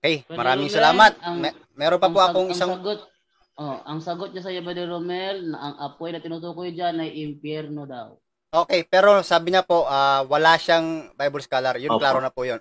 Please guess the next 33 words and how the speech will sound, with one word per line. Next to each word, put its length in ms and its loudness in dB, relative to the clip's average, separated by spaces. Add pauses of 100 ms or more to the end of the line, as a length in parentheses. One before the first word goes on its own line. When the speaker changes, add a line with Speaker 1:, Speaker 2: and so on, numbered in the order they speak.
(140)
Speaker 1:
Okay? 240 0 (240)
Meron 240 4
pa 160 2
akong 80 0
sunod 240 0
na 160 -2
Speaker 3:
Opo. 80 0
Speaker 1:
katanungan, 480 0
brother. 400 0 (360)
Yun 160 -2
po 160 2
bang 400 0
sinasabi 480 -2
mo 240 -2
diyan 400 2
na 80 -2
interpretation 720 -8
mo 160 -6
sa 160 -6
Isaiah 560 2
sesenta 480 -10
y 60 -14
seis 420 -4 (320)
na 160 -2
impyerno? 640 0
Katulad 480 0
ba 80 4
yan 240 4
ng 80 -2
impyerno 560 0
sa 400 2
Revelation 720 -2
chapter 480 -2